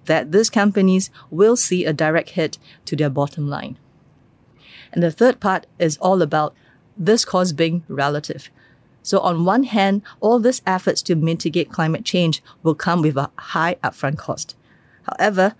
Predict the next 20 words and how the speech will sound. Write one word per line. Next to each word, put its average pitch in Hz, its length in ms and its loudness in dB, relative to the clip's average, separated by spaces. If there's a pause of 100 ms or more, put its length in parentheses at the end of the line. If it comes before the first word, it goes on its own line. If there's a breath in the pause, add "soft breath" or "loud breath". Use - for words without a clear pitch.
(220 soft breath)
these 208 300 0
costs 196 400 -2
are 156 240 0
unavoidable, 147 880 -2 (560)
and 135 160 0
the 156 40 2
cost 175 300 -2
of 156 160 -2
doing 160 320 2
nothing 175 420 -2
will 170 140 2
be 143 160 -2
even 156 180 0
much 151 260 -2
higher 143 280 -2
in 147 140 -4
the 143 140 -6
end. 135 220 -6 (440 soft breath)
So 156 240 0
governments, 220 760 2